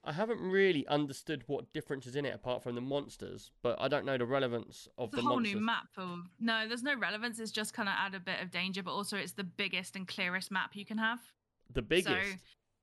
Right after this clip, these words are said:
Speaker 2: yeah, you can get a lot, there's a lot more you can do in the wilderness map,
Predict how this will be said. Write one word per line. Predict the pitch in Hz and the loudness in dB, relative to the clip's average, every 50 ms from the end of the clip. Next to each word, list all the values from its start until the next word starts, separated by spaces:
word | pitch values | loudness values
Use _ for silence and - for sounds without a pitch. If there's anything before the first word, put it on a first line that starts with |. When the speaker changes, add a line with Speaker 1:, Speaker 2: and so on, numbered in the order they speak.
| _ _ _ _ _ _ - | _ _ _ _ _ _ -6
Speaker 2:
yeah, | 220 226 233 214 190 156 120 - | -2 0 0 2 0 0 -2 -4
you | 208 214 208 | -4 -6 -4
can | 185 - 220 | -2 -2 0
get | 208 214 185 127 | 0 2 2 2
a | 202 202 | 0 0
lot, | 208 196 - - | 0 -2 -2 0
there's | 202 208 208 202 | 0 0 0 2
a | 202 | 2
lot | 208 202 - 202 | 0 0 0 -2
more | 208 202 196 | -4 -4 -2
you | 190 190 185 | -4 -6 -6
can | - 196 180 | -6 -6 -2
do | 196 190 190 | 0 0 0
in | 190 190 185 | 0 0 -2
the | 180 180 | -2 -4
wilderness | 170 185 180 185 180 175 175 175 180 - | -4 -4 -4 -4 -4 -6 -6 -6 -6 -4
map, | 196 180 175 - - | -2 0 0 0 -2